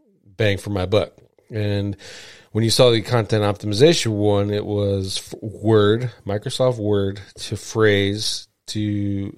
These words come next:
uh, Cognitive S E O, to Inlinks. And that was my writing process. And that writing process actually served me pretty well.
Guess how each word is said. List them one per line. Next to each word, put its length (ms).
uh, 300
Cognitive 460
S 240
E 120
O, 300
to 140
Inlinks. 680
And 140
that 120
was 120
my 200
writing 320
process. 540
And 120
that 140
writing 360
process 540
actually 560
served 1040
me 760
pretty 320
well. 380